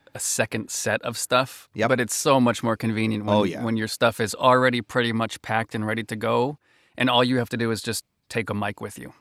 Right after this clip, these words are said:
Speaker 1: Like,
Speaker 2: Yep.
Speaker 1: we have a booth mic that's the new, we have this new Soyuz that, like, I love.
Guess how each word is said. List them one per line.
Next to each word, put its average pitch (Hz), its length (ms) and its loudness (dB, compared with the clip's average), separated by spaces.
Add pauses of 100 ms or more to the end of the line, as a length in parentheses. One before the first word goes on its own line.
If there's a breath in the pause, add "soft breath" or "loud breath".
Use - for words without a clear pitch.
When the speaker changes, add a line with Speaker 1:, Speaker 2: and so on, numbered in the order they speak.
(140)
Speaker 1:
Like, 120 120 0
Speaker 2:
Yep. 117 80 0
Speaker 1:
we 120 140 2
have 110 220 2
a 113 60 0
booth 117 320 -4
mic 113 240 -2
that's - 320 -6
the 120 120 -10
new, 110 300 -4 (260)
we 120 140 -6
have 101 120 -4
this 107 120 -10
new 113 80 -4
Soyuz 113 540 -6
that, 104 120 -16
like, 113 160 -12
I 107 100 -4
love. 107 380 -6